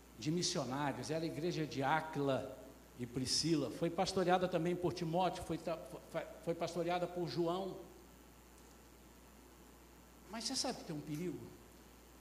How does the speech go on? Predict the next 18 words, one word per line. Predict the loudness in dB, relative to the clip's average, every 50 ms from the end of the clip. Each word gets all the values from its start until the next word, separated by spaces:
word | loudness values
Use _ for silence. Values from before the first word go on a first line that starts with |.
| -20 -16 -8
Quando | -4 -4 -2 -2
nós | -2 -2 -2 -2
começamos | -4 -4 -4 -2 0 0 0 0 0 0 -2 -4
a | -4
querer | -6 -4 -4 -2 0 0 0 0 0
uma | 0 0 -2
igreja | -2 -2 -2 0 0 0 0 0 -2 -6 -8 -8 -12 -16 -18 -18 -16 -8
que | -4 0
seja | 2 2 2 2 0 0 0 0
muito | 2 4 6 6 6 6 4 2 2
boa | 2 2 2 2 2 0 -2 -4 -6 -10 -14 -16 -18 -18 -10 -2
e | 0 2
olhamos | 2 2 4 4 4 4 2 2 0 0 -2 -2 -4 -8 -14 -18 -18 -20 -20 -20 -20 -18 -10 -6
as | -4 -4 0
melhores | 2 4 4 6 6 4 4 2 0 -2 -4
coisas, | -4 -4 -4 -4 -4 -4 -4 -6 -8 -6 -6 -6 -6 -6 -8 -10 -14 -18 -20 -20 -20 -20 -20 -18 -10 -4
o | -2
melhor | -2 0 2 4 4 4 4 2